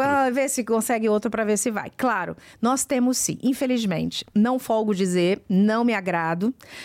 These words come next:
Já trabalhei com casais em que a gente realmente chega a um ponto que aquilo ali não vai mais, por impossibilidades, é, às vezes psíquicas mesmo, problemas muito complicados, complexos, que não vão se resolver.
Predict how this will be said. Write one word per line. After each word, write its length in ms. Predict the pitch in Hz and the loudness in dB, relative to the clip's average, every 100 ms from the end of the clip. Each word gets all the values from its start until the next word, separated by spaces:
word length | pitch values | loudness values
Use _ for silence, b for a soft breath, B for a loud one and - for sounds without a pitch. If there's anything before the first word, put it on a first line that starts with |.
| B | B
Já 240 | 170 208 | -2 -2
trabalhei 440 | 226 233 220 214 220 | -2 -2 0 2 0
com 160 | 220 202 | 0 0
casais 720 | 208 190 170 170 175 196 202 | 0 -2 0 0 2 2 2
em 80 | 190 | 0
que 100 | 180 | 0
a 60 | 185 | 0
gente 420 | 196 190 - 208 | 2 0 0 2
realmente 520 | 185 220 277 262 247 | 2 2 2 0 0
chega 160 | 269 226 | 0 0
a 40 | |
um 80 | 220 | 0
ponto 380 | 214 208 208 208 | 2 0 0 -2
que 220 | - 214 | 0 0
aquilo 320 | 190 - 220 | 0 0 0
ali 160 | 202 208 | 2 4
não 300 | 208 220 285 | 4 4 0
vai 560 | 240 175 185 196 226 247 | -2 0 0 0 0 2
mais, 420 | 208 165 170 190 | 2 2 0 -2
por 180 | - 226 | -2 0
impossibilidades, 920 | 240 240 220 208 214 190 196 190 196 B B B - | 2 0 0 0 0 0 -2 -2 -6 B B B -4
é, 340 | 208 190 180 180 B B B - | 0 2 0 -2 B B B -6
às 220 | 175 180 | -2 0
vezes 220 | 220 196 | 0 0
psíquicas 640 | - - - 269 - 226 185 | -2 -2 -2 -2 -2 -2 0
mesmo, 380 | 180 175 180 | 2 2 0
problemas 420 | 196 208 214 220 202 | 0 0 2 2 2
muito 480 | 202 220 269 294 254 | 4 4 2 0 -2
complicados, 680 | 220 208 196 214 202 196 | -2 -2 -4 -2 -2 -4
complexos, 760 | - 190 180 208 196 196 208 185 | -2 -4 0 0 0 -2 -4 -4
que 200 | - - | -4 0
não 380 | 214 208 208 247 | 4 4 4 2
vão 180 | 247 233 | 2 0
se 140 | 233 | 2
resolver. 600 | 196 185 170 165 175 175 | 0 2 -2 0 0 0